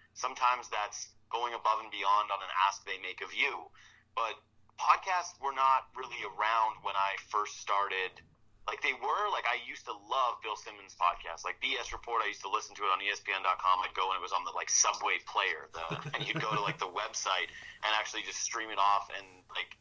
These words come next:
I remember when it was that and listening to Bill Burr and Bill Simmons, and that was basically it for me. And I loved that stuff. I always loved sports talk. I, I used to watch Hockey Central at noon on television,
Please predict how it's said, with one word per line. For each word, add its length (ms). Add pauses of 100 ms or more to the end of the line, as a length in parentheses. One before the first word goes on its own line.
(220)
I 80
remember 320
when 80
it 80
was 160
that 400
and 160
listening 400
to 160
Bill 240
Burr 320 (160)
and 160
Bill 160
Simmons, 640 (400)
and 480 (240)
that 160
was 160
basically 560
it 160
for 240
me. 80 (160)
And 80
I 80 (160)
loved 320
that 160
stuff. 240
I 160
always 240
loved 320 (320)
sports 400
talk. 320
I, 160 (160)
I 240
used 200
to 60
watch 220
Hockey 240
Central 400
at 80
noon 180
on 140
television, 640